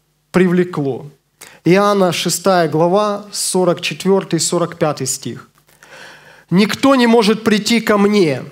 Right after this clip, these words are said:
если не привлечёт его Отец, пославший меня.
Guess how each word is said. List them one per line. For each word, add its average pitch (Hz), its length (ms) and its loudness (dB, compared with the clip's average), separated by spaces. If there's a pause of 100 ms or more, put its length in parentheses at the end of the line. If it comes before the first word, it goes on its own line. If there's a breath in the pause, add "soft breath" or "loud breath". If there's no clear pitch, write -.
(120)
если 202 400 2
не 202 100 4
привлечёт 202 640 2
его 190 200 4
Отец, 165 440 -2
пославший 165 600 -2
меня. 139 420 -6